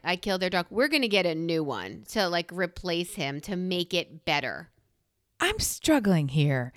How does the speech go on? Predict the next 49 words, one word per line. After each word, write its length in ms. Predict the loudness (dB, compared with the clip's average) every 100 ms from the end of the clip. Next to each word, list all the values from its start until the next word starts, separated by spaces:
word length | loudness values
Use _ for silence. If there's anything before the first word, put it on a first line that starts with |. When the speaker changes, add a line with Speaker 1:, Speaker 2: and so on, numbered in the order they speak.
| -8
Speaker 1:
How 180 | 0 4
would 160 | 4 4
a 40 |
rescue 420 | 4 2 2 0
or 100 | 0 0
anybody 480 | 2 2 2 0 0
give 220 | 4 4
you 200 | 4 2 2
a 60 |
dog? 340 | 0 0 0 -2
You 60 | 0
better 160 | 8
Speaker 2:
These 140 | 12 12
Speaker 1:
have 80 |
a 20 | 12
Speaker 2:
are 40 |
Speaker 1:
lot 120 | 10
Speaker 2:
people, 160 | 12 12
Speaker 1:
of 60 | 12
money. 200 | 12 12
Speaker 2:
wait 160 | 12
a 20 |
minute, 180 | 10 8
wait 140 | 10 10
a 20 |
minute, 140 | 8
wait, 120 | 4 4
wait, 120 | 0
wait. 160 | -2 -6 -12 -20 _ _ 4
So 120 | 6
these 220 | 8 8
are 60 | 8
people 280 | 8 10 10
that 240 | 8 8
you 220 | 10 12 12
love 600 | 12 12 10 8 0 -14 2
and 220 | 6 10
know. 60 | 12
Speaker 1:
Yeah, 160 | 12 8
I 60 | 4
don't 120 | 2
really 220 | 0 2
actually 300 | 2 2 -2
know 160 | 0 0
them, 140 | -2
but 160 | -6 0
they 140 | 2
are 280 | 6 6 4
related 640 | 2 -2 -2 -2 -4 -8